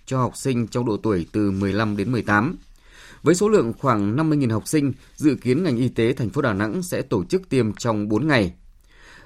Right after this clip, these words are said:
Từ hôm qua, tỉnh Bình Dương bắt đầu tiêm vaccine phòng covid mười chín cho học sinh nhóm tuổi từ mười lăm đến mười bảy. Theo kế hoạch thì trong tháng mười một này, hơn một trăm tám mươi nghìn trẻ em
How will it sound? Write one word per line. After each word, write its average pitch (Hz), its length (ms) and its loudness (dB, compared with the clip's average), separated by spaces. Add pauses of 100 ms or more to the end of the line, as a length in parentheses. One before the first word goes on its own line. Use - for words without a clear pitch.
Từ 160 100 6
hôm 175 140 4
qua, 170 400 4
tỉnh 123 140 0
Bình 117 120 0
Dương 143 260 2
bắt 190 100 -2
đầu 151 140 2
tiêm 135 200 -2
vaccine 156 400 -2
phòng 110 220 -4
covid 151 220 -2
mười 135 160 0
chín 120 340 0
cho 160 120 -4
học 110 160 -2
sinh 127 280 0
nhóm 113 200 0
tuổi 107 340 2
từ 107 180 2
mười 98 220 0
lăm 110 220 0
đến 104 140 0
mười 123 100 0
bảy. 110 240 6 (500)
Theo 185 120 4
kế 160 100 0
hoạch 160 240 2 (100)
thì 127 180 0
trong 139 380 -4
tháng 123 240 -4
mười 160 80 2
một 113 180 0
này, 110 240 4 (160)
hơn 160 220 0
một 117 140 -2
trăm 127 200 0
tám 120 180 -2
mươi 170 100 -2
nghìn 123 180 0
trẻ 95 180 -2
em 113 260 0